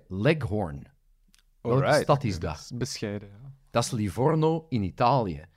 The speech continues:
Speaker 1: Dat heeft een eigen
Speaker 3: Ah,
Speaker 1: Engelse
Speaker 3: oké.
Speaker 1: naam.
Speaker 3: Cool.
Speaker 1: Terwijl, gaat daar vandaag naartoe, dat is daar kei rustig, bijna geen toeristen. En dat is een economisch zeer bescheiden sta-, eh,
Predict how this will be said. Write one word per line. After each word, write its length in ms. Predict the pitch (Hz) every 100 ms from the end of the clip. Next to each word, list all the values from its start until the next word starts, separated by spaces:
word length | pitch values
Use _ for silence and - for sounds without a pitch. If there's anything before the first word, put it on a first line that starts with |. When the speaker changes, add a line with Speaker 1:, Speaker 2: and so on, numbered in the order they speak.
| _ _
Speaker 1:
Dat 120 | 98
heeft 240 | 113 131
een 140 | 113 107
eigen 360 | 127 165 135 127
Speaker 3:
Ah, 60 |
Speaker 1:
Engelse 440 | 143 156 165 147 127
Speaker 3:
oké. 80 | 101
Speaker 1:
naam. 280 | 131 143 180 73 - - -
Speaker 3:
Cool. 400 | 240 269 139 - _ _
Speaker 1:
Terwijl, 460 | 147 143 151 143 -
gaat 260 | 113 139 135
daar 200 | 135 107
vandaag 440 | 120 117 120 -
naartoe, 460 | 107 92 - 170 240
dat 120 | 117
is 60 | 95
daar 240 | 107 90
kei 220 | - 135 110
rustig, 380 | 139 - 220 -
bijna 360 | 123 127 127 110
geen 220 | 117 98
toeristen. 500 | 104 127 - - -
En 80 | 110
dat 140 | 95
is 80 | 92
een 100 | 85
economisch 560 | 85 92 85 123 139 -
zeer 220 | 113 101
bescheiden 500 | - - 92 135 151
sta-, 300 | 139 - -
eh, 240 | 135 135